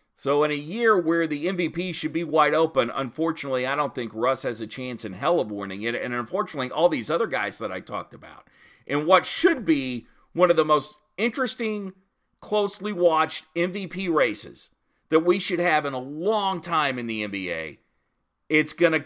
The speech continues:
it's gonna be LeBron James. I-, if the Lakers finish sixth or higher, bet your butt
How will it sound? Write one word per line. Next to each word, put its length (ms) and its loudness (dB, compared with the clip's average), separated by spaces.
it's 180 -2
gonna 220 0
be 120 -4
LeBron 480 -4
James. 480 -16
I-, 60 -6
if 320 -6
the 140 2
Lakers 500 0
finish 560 -4
sixth 500 -6
or 120 2
higher, 480 0
bet 180 6
your 120 2
butt 360 2